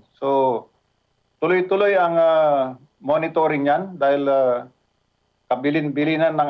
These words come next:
ating, ah, National Task Force Commander na walang iba kundi ang Pangulong Rodrigo Roa Duterte na ang solusyon ng insurgency ay nasa barangay. Nasa,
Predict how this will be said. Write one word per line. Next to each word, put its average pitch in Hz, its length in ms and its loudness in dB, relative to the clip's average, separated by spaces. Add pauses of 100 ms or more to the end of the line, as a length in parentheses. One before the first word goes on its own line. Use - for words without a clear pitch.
(120)
ating, 143 320 -4
ah, 127 560 0
National 156 560 -2
Task 147 240 -4
Force 135 240 -2
Commander 135 480 -4 (1120)
na 131 80 0
walang 165 240 2
iba 175 240 -2
kundi 160 240 -4
ang 151 160 -2
Pangulong 156 480 -2
Rodrigo 143 480 -2
Roa 139 320 0
Duterte 135 560 -6 (240)
na 151 560 0
ang 151 560 -2
solusyon 170 640 -2 (480)
ng 151 240 -2
insurgency 151 640 -4
ay 165 160 0
nasa 170 160 -2
barangay. 143 560 0 (1200)
Nasa, 127 160 -6